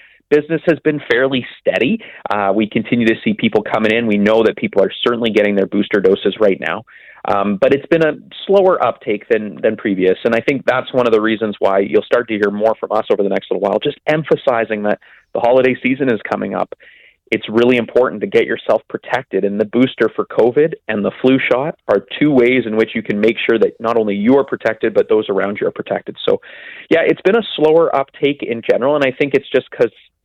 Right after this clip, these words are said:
this is not the first time people are getting vaccinated, so there's a little bit less energy for it. Uh, but we're still seeing people coming up and rolling up their sleeves, and that's really encouraging.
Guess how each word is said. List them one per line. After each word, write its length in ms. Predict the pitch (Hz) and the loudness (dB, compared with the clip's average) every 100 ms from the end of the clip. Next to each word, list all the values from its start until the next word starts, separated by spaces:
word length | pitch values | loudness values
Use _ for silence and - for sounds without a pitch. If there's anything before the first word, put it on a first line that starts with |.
| _ | _
this 100 | 127 - | -14 -8
is 160 | 147 131 | -8 -4
not 320 | 135 139 - _ _ _ _ - | -2 -2 -4 _ _ _ _ -14
the 80 | 123 - | -6 -2
first 220 | 139 - | -2 -2
time 220 | 131 131 | -4 -2
people 280 | 139 135 131 | -4 0 2
are 80 | 123 | 2
getting 280 | 127 127 | 0 0
vaccinated, 500 | 123 127 - 104 98 101 | -2 -2 -6 -8 -6 0
so 60 | |
there's 160 | 104 104 | 0 2
a 80 | 110 | 2
little 220 | 131 120 | 4 4
bit 180 | 117 - | 2 0
less 160 | 107 - | -4 -4
energy 360 | 104 104 101 - - | -4 -4 -4 -8 0
for 180 | 113 131 | 2 2
it. 120 | - _ - _ - | -2 _ -20 _ -6
Uh, 220 | 104 101 | -2 -2
but 420 | 98 110 - - | 2 2 2 -4
we're 200 | 117 107 | -4 -4
still 260 | - 127 117 | 0 2 2
seeing 220 | 117 107 104 | -2 -6 -4
people 260 | 107 104 | -4 -4
coming 300 | - 104 101 | -4 -4 -2
up 120 | 104 | -4
and 80 | - | -4
rolling 220 | 98 98 | -2 -2
up 80 | 92 | -2
their 120 | - - | -2 0
sleeves, 200 | 90 92 | -2 -2
and 80 | - | -4
that's 220 | - - | -8 -6
really 160 | - - | -6 -6
encouraging. 460 | - - - - | -8 -10 -10 -12